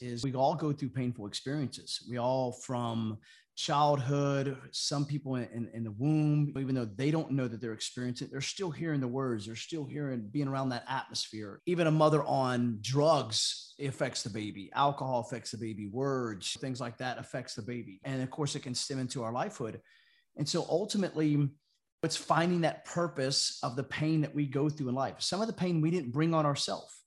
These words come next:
My dad abused me. I, I didn't bring it on myself. And now, even though I felt like I was a pretty good kid, I still did stuff that probably brought on some discipline that was definitely well overboard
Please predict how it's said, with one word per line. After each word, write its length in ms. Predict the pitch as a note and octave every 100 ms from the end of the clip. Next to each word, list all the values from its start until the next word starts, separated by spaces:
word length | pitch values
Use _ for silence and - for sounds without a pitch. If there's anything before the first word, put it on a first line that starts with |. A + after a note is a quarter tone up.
| _ _ _ -
My 120 | E3
dad 220 | E3+ D#3
abused 480 | C3 C#3 A3 E3+ -
me. 120 | F2+
I, 160 | - D3 -
I 120 | E3
didn't 180 | E4 D3+
bring 200 | D3+ C3
it 60 |
on 160 | A2 G#2+
myself. 500 | G2+ G#2 F#2+ G2 -
And 80 | B2
now, 340 | B2+ B2 A2+ - A2+
even 180 | B2+
though 140 | B2+ B2
I 60 |
felt 200 | A#2 -
like 160 | B2+ B2
I 40 |
was 120 | A#2+ A#2
a 40 |
pretty 260 | - C3+ B2+
good 220 | A#2+ A2+
kid, 260 | D#3+ C3+
I 100 | C3
still 320 | C3 - C3+ B2+
did 180 | B2+
stuff 340 | - C3 B2+ -
that 200 | B2 -
probably 360 | C3 A#2 B2+ B2+
brought 340 | G#2 A#2+ A#2+
on 160 | A#2 B2
some 200 | - A2+
discipline 500 | C3 C3 A2 B2 C3
that 180 | B2+ -
was 240 | A#2 - - - - _ -
definitely 320 | D#3+ C#3+ C3+
well 260 | C#3+ C3+ A#2
overboard 640 | C#3+ B2 A#2+ G#2 A2 B2+